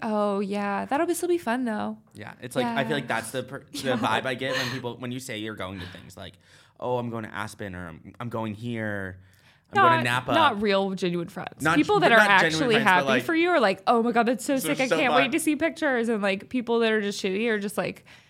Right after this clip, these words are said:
Speaker 1: or people that are just pretentious.
Speaker 2: Yeah.
Speaker 1: People that, like, see themselves as, like, part of their identity is being well-traveled.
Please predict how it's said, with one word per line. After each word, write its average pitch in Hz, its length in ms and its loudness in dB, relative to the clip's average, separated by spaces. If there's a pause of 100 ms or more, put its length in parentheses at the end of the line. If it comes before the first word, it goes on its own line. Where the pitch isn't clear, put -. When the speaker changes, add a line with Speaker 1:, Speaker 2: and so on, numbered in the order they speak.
(200)
Speaker 1:
or 285 80 0
people 330 220 2
that 320 100 0
are 302 100 0
just 269 160 -4
pretentious. - 680 -8
Speaker 2:
Yeah. 120 220 -2 (320)
Speaker 1:
People 233 260 -2
that, 202 140 -4
like, 190 380 -4
see 202 240 -6
themselves 196 680 -2
as, 202 120 -8
like, 190 180 -6
part 196 160 -2
of 202 60 -4
their 185 100 -4
identity 185 460 -4
is 202 100 -4
being 180 380 -4
well-traveled. 190 840 -2